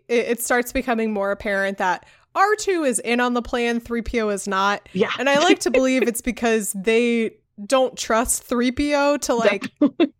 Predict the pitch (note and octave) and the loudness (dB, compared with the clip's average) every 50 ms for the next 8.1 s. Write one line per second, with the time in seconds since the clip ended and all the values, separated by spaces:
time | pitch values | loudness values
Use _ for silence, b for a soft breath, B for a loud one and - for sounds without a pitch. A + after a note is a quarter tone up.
0 | _ - A#3 A#3+ A#3+ A3+ A3 A3 A3 - - - - - G#3 G3 F#3+ F#3+ F3+ G3+ | _ -4 -2 2 2 4 2 2 0 -4 -8 -6 -2 0 2 2 2 2 0 -2
1 | F#3 F#3+ A3+ A3+ A3+ A3+ A3+ A3+ A3 G#3 - - A3+ A3 G#3+ G#3+ G3 A#3+ A#3+ A3 | -4 -2 -2 0 0 2 2 0 0 -2 -2 0 0 0 0 0 0 0 0 0
2 | A#3+ A#3+ B3+ A#3+ B3+ B3+ A3+ B3 A#3 A#3+ B3 A#3+ F#3+ A3+ A3 A3 A3 G#3 A3+ G3+ | -2 -2 -2 -2 -2 -2 0 0 2 2 2 0 0 0 0 0 0 -2 -4 -4
3 | F3+ G#3 A3+ A3+ A3+ A3+ A3+ A3+ A3+ A3+ A3+ A3 A3 A3 A3 - - G#3 G#3 G#3 | -2 0 0 2 2 2 2 2 0 0 0 0 0 -2 -2 -2 -2 -2 -2 0
4 | G#3 G#3 G#3 G#3 G3+ - B B B B B B B3+ C4+ A#3+ C4+ B3+ G#3+ B3 A#3+ | 0 -2 -2 -4 -6 -8 B B B B B B 0 0 2 2 2 0 0 -2
5 | - - C4 C4+ - - - B3+ B3 G3 - A3+ A3+ A#3+ B3 B3 A#3+ A#3 A3 - | -2 -2 -2 -2 -2 -2 -2 -2 -2 0 0 2 2 2 2 2 0 -2 -4 -4
6 | - B3 G#3+ - - - - - G#3 G3 G#3 A#3 B3+ C4 - C#4 C#4+ C#4 C#4 C#4 | -4 -4 -4 -6 -8 -10 -8 -4 -2 -2 0 0 -2 -2 -2 -2 0 2 2 2
7 | C#4 C#4 C#4+ - - C#4+ C4 C4 C4 C#4+ C#4 C4 B3+ B3+ C4 B3+ C4 B3+ B3+ B3+ | 2 2 2 0 0 0 0 0 0 2 2 2 2 2 2 2 2 2 2 0
8 | B3+ C4 | -2 -4